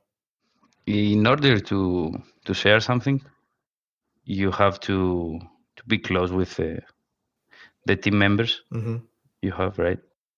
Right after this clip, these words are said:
Speaker 1: So sometimes it's, uh, always a nice opportunity to,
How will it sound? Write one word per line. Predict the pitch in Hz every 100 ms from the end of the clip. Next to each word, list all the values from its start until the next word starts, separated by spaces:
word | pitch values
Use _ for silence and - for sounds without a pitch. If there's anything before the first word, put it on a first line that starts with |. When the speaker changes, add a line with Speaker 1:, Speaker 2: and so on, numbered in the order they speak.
| _ _ _
Speaker 1:
So | - 104 101 92
sometimes | 90 107 107 110 110 107 95 95
it's, | 95 - - - -
uh, | 90 90 85
always | 95 92 90 85 -
a | 90 85 82 82 -
nice | 90 95 -
opportunity | - 92 - 90 92 92
to, | 87 87 87